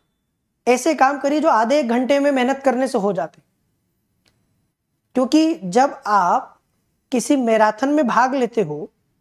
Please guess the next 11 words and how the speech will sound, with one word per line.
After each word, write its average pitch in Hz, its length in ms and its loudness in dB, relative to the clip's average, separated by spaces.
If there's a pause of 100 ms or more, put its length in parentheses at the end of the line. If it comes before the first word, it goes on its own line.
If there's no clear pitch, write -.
(340)
मतलब, 247 320 2
आप 262 220 2
पच्चीस 311 420 -2
किलोमीटर 277 480 0
की 277 100 -2
मैराथन 254 420 2
में 277 120 2
चले 254 240 2
गए 262 100 2
दौड़ने 226 600 0 (1120)
और 240 200 2